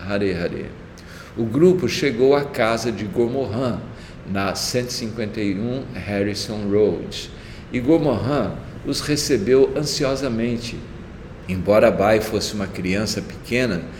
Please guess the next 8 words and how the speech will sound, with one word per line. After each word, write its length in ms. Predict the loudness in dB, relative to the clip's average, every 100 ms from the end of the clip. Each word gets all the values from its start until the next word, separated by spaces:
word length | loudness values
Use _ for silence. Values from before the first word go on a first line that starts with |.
| -14 -12
sua 240 | -2 0
cabeça 600 | 2 0 4 6 6 4
alcançando 540 | 0 0 -4 0 0 0
apenas 440 | 0 -2 -2 -4
os 40 |
joelhos 580 | -2 0 4 4 2 -4
dos 160 | -4 -4
cantores, 680 | -4 -4 4 6 6 0